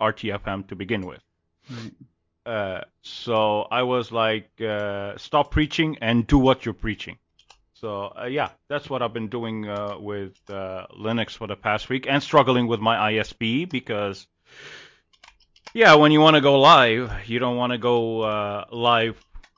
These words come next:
Speaker 1: with, uh, YouTube cutting you halfway because not enough data is being received, w-, uh, where, when users and listeners will get half the subjects you're talking about.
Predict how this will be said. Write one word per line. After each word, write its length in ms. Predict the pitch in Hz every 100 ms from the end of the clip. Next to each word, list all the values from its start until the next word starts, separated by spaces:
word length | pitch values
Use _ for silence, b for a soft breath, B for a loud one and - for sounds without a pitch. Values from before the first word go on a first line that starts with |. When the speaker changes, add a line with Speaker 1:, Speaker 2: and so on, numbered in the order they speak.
| _ _
Speaker 1:
with, 320 | 110 107 101
uh, 500 | 98 - 107 101 95
YouTube 600 | 95 104 120 - 113 110 -
cutting 320 | 131 127 110
you 120 | 104
halfway 640 | - 113 110 - 120 113
because 420 | 95 98 98 98
not 200 | 107 101
enough 240 | 95 101 -
data 220 | 113 98
is 100 | 92
being 260 | 95 90 87
received, 580 | 92 - 120 90 95 - _
w-, 120 | 113 -
uh, 160 | 101 101
where, 340 | - 104 98 95
when 560 | 104 101 98 95 92 92
users 640 | 104 123 113 104 104 101
and 160 | 95
listeners 480 | 101 113 113 101 101
will 100 | 104
get 300 | 92 107 98
half 460 | - - 123 - -
the 840 | 113 98 90 90 90 - - - -
subjects 480 | - 110 113 -
you're 80 | 98
talking 340 | - 123 123 95
about. 340 | 85 85 -